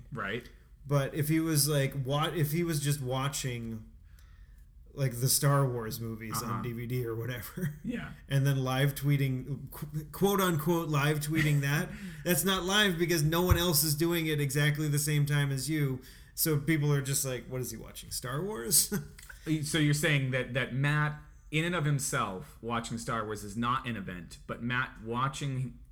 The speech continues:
Speaker 1: Star Wars with his daughter for the first time is an event?
Speaker 2: Yes.
Speaker 1: Okay.
Speaker 2: Because that is something that's happening live. Like,
Speaker 1: Gotcha.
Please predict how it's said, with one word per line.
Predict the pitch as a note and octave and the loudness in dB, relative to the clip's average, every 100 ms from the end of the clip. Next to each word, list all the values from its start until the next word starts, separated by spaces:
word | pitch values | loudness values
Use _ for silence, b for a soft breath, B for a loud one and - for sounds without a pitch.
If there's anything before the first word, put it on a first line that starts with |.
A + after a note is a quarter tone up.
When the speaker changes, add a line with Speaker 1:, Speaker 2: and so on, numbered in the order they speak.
| - - | -20 -16
Speaker 1:
Star | - C3 A#2 | -8 -4 -2
Wars | A2+ A2 | -2 -4
with | A2+ | -6
his | G#2 F#2 | -8 -8
daughter | E2+ A2+ A#2 A2+ | -6 -4 -2 -4
for | A2+ | -8
the | |
first | A2+ G#2+ - | -10 -10 -10
time | G2 F#2+ | -10 -8
is | A2 G2+ | -8 -10
an | D#2+ | -10
event? | D2 G1+ - - | -14 -16 -14 -4
Speaker 2:
Yes. | D3 D3 - - - - | -4 -2 -6 -6 -12 -14
Speaker 1:
Okay. | G#2+ - - b b b b b | -14 -14 -18 b b b b b
Speaker 2:
Because | C#3+ D3+ D3 C3+ B2 - - - - - - - b b | 2 4 4 4 0 -4 -14 -20 -20 -20 -20 -20 b b
that | C#3+ D#3+ | 0 2
is | E3+ D3+ | 2 2
something | D#3+ D3+ D3+ | 2 2 0
that's | C#3+ | 2
happening | D3+ C#3+ C3+ B2+ A#2+ | 2 0 -2 -8 -8
live. | A2+ G#2 F2+ - - - | -10 -10 -12 -18 -16 -8
Like, | A#2+ A#2 - - | -8 -8 -16 -8
Speaker 1:
Gotcha. | G#2 G2+ - | -4 -4 -8